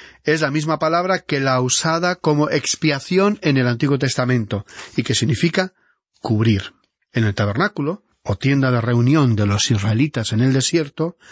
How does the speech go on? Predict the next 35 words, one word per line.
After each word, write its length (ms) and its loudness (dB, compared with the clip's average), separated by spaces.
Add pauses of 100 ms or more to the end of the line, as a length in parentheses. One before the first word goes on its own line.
(260)
en 180 -2
el 60 0
lugar 280 2
santísimo, 720 0 (260)
se 160 -2
encontraba 520 0
el 80 0
arca 240 0
del 160 -2
pacto. 440 -12 (460)
En 120 0
la 140 -2
parte 280 -4
superior 540 0
del 160 0
arca 460 -4 (200)
había 240 0
una 140 2
tapa 280 -2
finamente 520 0
adornada, 640 0 (340)
coronada 520 0
por 140 -2
dos 180 0
querubines 680 2
de 80 0
oro 180 2
macizo 600 0 (400)
que 120 -2
se 120 0
enfrentaban 580 0
el 100 0
uno 180 4
al 80 2
otro 300 0